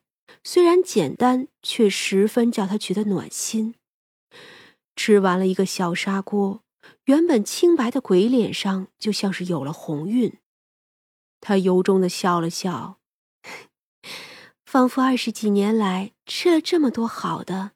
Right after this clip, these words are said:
都不如这一碗粥，踏实、温暖、实实在在。<laughs> 总算呀，你对这凡间并无多少怨尤，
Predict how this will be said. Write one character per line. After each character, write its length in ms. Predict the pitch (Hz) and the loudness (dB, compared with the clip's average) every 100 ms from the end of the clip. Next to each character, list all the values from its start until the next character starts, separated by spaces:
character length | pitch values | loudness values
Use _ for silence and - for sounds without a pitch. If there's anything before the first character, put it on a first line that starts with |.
| _ _ _ - | _ _ _ -2
都 160 | 226 | -2
不 240 | 226 233 208 | 0 0 2
如 280 | 196 196 208 | 4 2 2
这 160 | 247 | 0
一 200 | 233 214 | 0 0
碗 200 | 185 170 | 0 -4
粥， 440 | 180 240 226 233 - _ _ _ _ _ _ _ | -4 -2 -2 -4 -12 _ _ _ _ _ _ _
踏 380 | - - 208 208 | -10 -6 -4 -6
实、 380 | - - 175 - _ _ | -6 -6 -6 -10 _ _
温 340 | 233 269 254 247 | 0 2 2 2
暖、 320 | 175 - - _ - | -2 -4 -14 _ -14
实 360 | - - 226 | -8 -4 -2
实 240 | 226 220 214 | -2 -4 -4
在 240 | 262 202 | -2 -4
在。 400 | - 254 196 - _ _ _ _ _ _ _ _ _ - | -4 -4 -6 -10 _ _ _ _ _ _ _ _ _ -12
<laughs> 300 | 247 - _ _ _ - - - - - - - | -12 -14 _ _ _ -20 -20 -20 -20 -20 -20 0
总 240 | 277 262 | 4 4
算 280 | 254 339 302 | 4 2 4
呀， 280 | 247 214 208 | 2 0 -4
你 100 | 226 | -4
对 100 | 240 | 0
这 140 | 247 226 | 2 0
凡 320 | - 185 214 | 0 0 0
间 280 | - 262 262 | 2 2 2
并 220 | 294 247 | 2 2
无 80 | 240 | 2
多 140 | 285 | 0
少 200 | - 185 | 0 -2
怨 320 | 208 277 214 185 | 2 4 4 2
尤， 300 | 151 208 | -2 -4